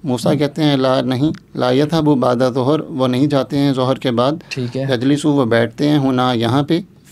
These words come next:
Speaker 1: फ़ी मकतबती, लाइब्रेरी में, बाद सलात अल असरी, असर की नमाज के बाद।
Speaker 2: फ़ी मकतबी ही,
Speaker 1: अपने टेबल पर, मेरे ख्याल से।
Speaker 2: अपने ऑफिस में।
Speaker 1: अपने ऑफिस में।
Speaker 2: ठीक है।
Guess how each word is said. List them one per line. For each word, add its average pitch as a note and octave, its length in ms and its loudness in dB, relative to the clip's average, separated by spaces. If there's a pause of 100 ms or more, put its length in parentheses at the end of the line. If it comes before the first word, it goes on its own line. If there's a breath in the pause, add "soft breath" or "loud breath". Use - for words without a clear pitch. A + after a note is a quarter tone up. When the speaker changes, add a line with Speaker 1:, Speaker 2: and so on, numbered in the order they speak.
(140)
Speaker 1:
फ़ी C3+ 140 2
मकतबती, C#3 800 0
लाइब्रेरी A#2 560 2
में, F3 180 0 (160)
बाद A#2+ 220 0
सलात B2+ 380 0
अल B2+ 60 -2
असरी, D#3+ 480 -2
असर D#3 220 -2
की C3+ 100 0
नमाज A#2 260 -2
के - 120 -4
बाद। G2 200 0
Speaker 2:
फ़ी D#3+ 340 -4
मकतबी D#3 680 -2
ही, C3 380 -4 (300 loud breath)
Speaker 1:
अपने D3 280 0
टेबल B2+ 300 0
पर, A2 160 -4
मेरे G#2+ 200 -4
ख्याल G2+ 180 -12
से। C#3+ 120 -8
Speaker 2:
अपने F3 260 -4
ऑफिस D#3 540 -4
में। A2+ 80 -2
Speaker 1:
अपने B2+ 180 0
ऑफिस A2+ 400 -4
में। G#2+ 100 -6
Speaker 2:
ठीक C#3+ 320 -6
है। G3+ 200 -6